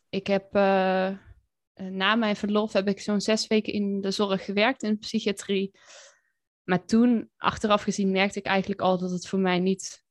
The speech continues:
goed voelde. Er waren al wel, dat zag ik toen nog niet, maar er waren al wel signalen dat het gewoon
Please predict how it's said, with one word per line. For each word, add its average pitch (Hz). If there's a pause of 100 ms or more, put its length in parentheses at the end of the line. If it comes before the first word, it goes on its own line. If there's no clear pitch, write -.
(140)
goed -
voelde. 170
Er 170
waren 190
al 196
wel, 185 (140)
dat -
zag 208
ik 202
toen 220
nog 214
niet, 208
maar 196
er 196
waren 196
al 196
wel 190
signalen 180
dat 185
het 180
gewoon 185